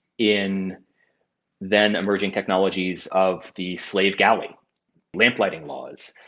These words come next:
emerging technologies of surveillance, for example, that are deployed at the T S A. They, um, originate conceptually three hundred years ago in specifically anti-Black racism. So this book, Dark Matters,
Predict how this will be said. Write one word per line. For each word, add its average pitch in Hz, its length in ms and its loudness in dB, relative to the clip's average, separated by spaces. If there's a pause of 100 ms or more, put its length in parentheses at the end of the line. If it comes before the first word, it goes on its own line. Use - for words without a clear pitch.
(160)
emerging 104 600 -2
technologies 95 640 -4
of 87 460 -4
surveillance, 92 420 -4
for - 80 -4
example, 92 300 -4
that 85 100 -6
are 87 80 -2
deployed 92 460 -2
at - 80 -12
the 92 60 -20
T 92 280 -4
S - 180 -8
A. 110 380 4 (460)
They, 104 240 4
um, 104 260 -2
originate 98 600 -2
conceptually 78 800 -2 (160)
three 117 240 0
hundred 98 300 -4
years 113 180 0
ago 85 340 -2
in 92 120 -10
specifically - 640 -4
anti-Black 87 540 -4
racism. - 440 -6 (600)
So 107 140 -2
this 98 140 -6
book, - 180 -2
Dark 92 200 -2
Matters, 107 600 2